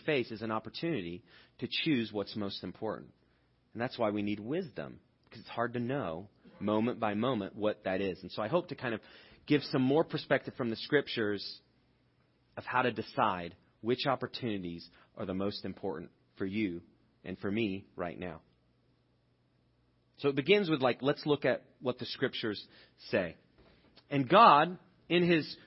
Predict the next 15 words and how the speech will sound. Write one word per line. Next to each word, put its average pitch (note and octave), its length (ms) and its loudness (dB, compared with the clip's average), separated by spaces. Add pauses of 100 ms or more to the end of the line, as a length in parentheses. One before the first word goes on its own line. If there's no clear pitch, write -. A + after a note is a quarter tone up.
(140)
graciousness D#3 800 4
to C#3 60 0
us, A2+ 320 4 (560)
always A3 400 8
comes G#3 300 0
to F#3+ 100 4
a E3+ 40 4
point C#3 420 0 (260)
where B2+ 80 -4
He E3+ 140 0
wants F#3 260 0
to D#3+ 80 -2
make C#3 240 0
things A#2+ 300 -6
clear. G#2+ 340 -2